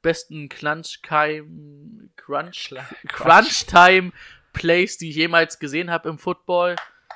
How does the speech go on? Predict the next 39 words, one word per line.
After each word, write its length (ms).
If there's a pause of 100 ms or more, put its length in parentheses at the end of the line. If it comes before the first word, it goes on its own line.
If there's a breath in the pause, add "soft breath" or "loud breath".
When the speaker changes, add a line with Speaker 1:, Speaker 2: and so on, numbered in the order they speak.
(680)
Speaker 1:
R-, 240 (140)
Big 300
Ben 260
auf 300
Santonio 680
Holmes. 800 (540)
Was 420
war 460
euer 440 (920)
bestes 520
Crunch-Time-Play 2000 (720 loud breath)
im 160
Football, 520
was 160
ihr 100
bis 140
jetzt 200
gesehen 220
habt? 180
Wo 100
ihr 140
auch, 180 (220 loud breath)
also 220
bei 200
mir 240
muss 220
ich 60
auch 80
sagen, 300
da 140
hab 100
ich 80
noch 160
kein 240
Football 340
geguckt 320
zu 100
dieser 260
Zeit, 340